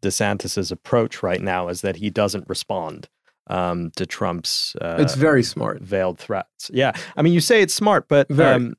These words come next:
Speaker 1: you know, I mean, Cody, we've seen that, uh, attempted in the past with Trump during his last presidential campaign, and it sort of seemed at the time like taking the high road with Trump just didn't work. Um, and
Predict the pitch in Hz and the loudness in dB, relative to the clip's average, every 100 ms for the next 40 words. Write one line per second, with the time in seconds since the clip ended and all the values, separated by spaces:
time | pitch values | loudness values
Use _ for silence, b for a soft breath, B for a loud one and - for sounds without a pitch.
0 | _ 151 160 139 139 131 160 147 135 139 | _ 2 4 4 2 4 4 4 4 0
1 | - 147 147 131 120 - _ _ _ _ | 0 0 2 2 0 -2 _ _ _ _
2 | - 113 110 107 107 101 - _ - 107 | 0 2 4 4 4 2 -4 _ -6 -4
3 | - 151 139 127 117 107 - 139 131 - | 0 2 4 4 4 2 0 0 0 0
4 | 107 - - 98 113 - 107 104 95 101 | -2 -2 -2 -2 -2 -2 0 0 -2 2
5 | 104 107 107 101 101 98 101 - 98 98 | 2 2 -2 -2 -2 -4 -6 -8 -8 -6
6 | 101 98 110 127 B B B - 120 123 | -6 -6 -8 -12 B B B -6 -2 2
7 | 123 120 120 - - 135 - _ - - | 2 2 -2 -4 0 0 -2 _ -4 0
8 | - 220 202 - - 170 156 135 - - | 6 8 8 4 2 4 4 2 0 -2
9 | 156 143 127 117 - 131 - 127 113 117 | 0 2 4 2 2 0 0 0 0 2
10 | 127 113 104 95 98 - 110 98 - 101 | 4 4 4 2 -2 -2 -2 -2 -4 -6
11 | - 107 98 - 131 98 - - _ _ | -4 -4 -4 -2 0 0 -2 -16 _ _
12 | _ - 110 107 107 107 104 - 113 113 | _ -4 0 2 2 0 -2 -4 -2 0
13 | 113 110 107 95 | 0 0 -4 -6